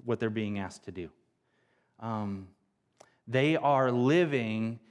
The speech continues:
in Babylon, but they are making the most out of it. This is something that they learned to do probably from, uh, another prophet named Jeremiah. He was a contemporary during that time. He, he wrote, he lived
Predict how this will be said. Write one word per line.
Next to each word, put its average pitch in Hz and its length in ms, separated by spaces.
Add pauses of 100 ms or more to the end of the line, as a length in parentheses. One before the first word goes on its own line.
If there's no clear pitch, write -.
(200)
in 127 560
Babylon, 117 960 (480)
but 123 160
they 139 160
are 120 80
making 120 420
the 107 60
most 107 440
out 92 160
of 80 120
it. - 120 (920)
This 170 180
is 185 100
something 185 380
that 156 140
they 143 100
learned 147 340
to 131 80
do 135 240
probably 139 640
from, 123 420
uh, 120 340
another 135 560 (560)
prophet 147 400
named 120 220
Jeremiah. 127 500
He 127 160
was 117 140
a 117 60
contemporary 127 880
during 123 280
that 110 220
time. 98 440
He, 117 240
he 135 140
wrote, 143 400
he 127 140
lived 139 420